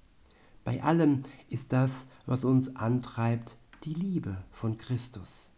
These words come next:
Wir sind nämlich überzeugt, wenn einer für alle gestorben ist, dann sind alle gestorben.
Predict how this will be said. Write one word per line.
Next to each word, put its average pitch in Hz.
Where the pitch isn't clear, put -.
Wir 127
sind 127
nämlich 123
überzeugt, 110
wenn 120
einer 143
für -
alle 131
gestorben 117
ist, -
dann 160
sind -
alle 117
gestorben. 107